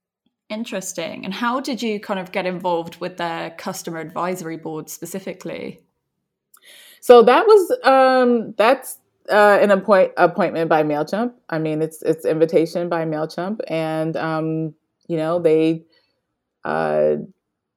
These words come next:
Speaker 2: through some evaluation process that I'm not privy to, <laughs> um, you know, was, was invited to join the board, and, uh,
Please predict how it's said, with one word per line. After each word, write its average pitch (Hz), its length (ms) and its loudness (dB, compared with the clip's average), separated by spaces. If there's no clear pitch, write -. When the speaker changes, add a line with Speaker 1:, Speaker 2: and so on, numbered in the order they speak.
Speaker 2:
through 175 340 4
some 180 280 4
evaluation 185 640 6
process 202 500 2
that 175 140 4
I'm 175 180 2
not 175 220 -2
privy 196 260 0
to, 254 140 -2
<laughs> 311 2750 0
um, 202 680 4
you 214 140 6
know, 202 200 10
was, 190 420 6
was 185 240 6
invited 185 440 6
to 196 160 6
join 180 640 4
the 175 80 10
board, 180 500 8
and, 165 560 4
uh, 165 440 2